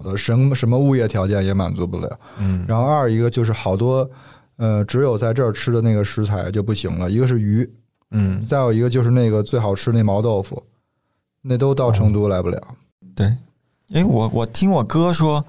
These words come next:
Speaker 3: 吃过一次，
Speaker 1: 嗯。
Speaker 3: 就在成都，
Speaker 2: 嗯。
Speaker 3: 然后点了一次，结果那臭豆腐好像味儿不对，好像坏了。
Speaker 1: 就，就在那哪儿？
Speaker 2: 嗯。
Speaker 1: 金融城那儿，你家那小房叫什么？
Speaker 2: 玉峰那边儿啊。
Speaker 1: 就在玉峰，玉峰那边儿。
Speaker 2: 哦。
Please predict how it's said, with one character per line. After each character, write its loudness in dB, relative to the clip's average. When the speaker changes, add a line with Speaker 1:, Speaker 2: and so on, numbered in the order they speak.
Speaker 3:
吃 -2
过 2
一 -2
次， -12
Speaker 1:
嗯。 2
Speaker 3:
就 0
在 4
成 2
都， 4
Speaker 2:
嗯。 -2
Speaker 3:
然 0
后 2
点 -2
了 2
一 0
次， -4
结 0
果 2
那 2
臭 0
豆 4
腐 -4
好 0
像 0
味 2
儿 2
不 0
对， 0
好 -12
像 6
坏 0
了。 -4
Speaker 1:
就， 2
就 8
在 4
那 4
哪 4
儿？ -4
Speaker 2:
嗯。 -18
Speaker 1:
金 -2
融 4
城 0
那 4
儿， 4
你 2
家 0
那 2
小 0
房 -2
叫 0
什 0
么？ -6
Speaker 2:
玉 -2
峰 0
那 0
边 -4
儿 -8
啊。 -8
Speaker 1:
就 0
在 0
玉 2
峰， -2
玉 -4
峰 0
那 0
边 -8
儿。 -14
Speaker 2:
哦。 -4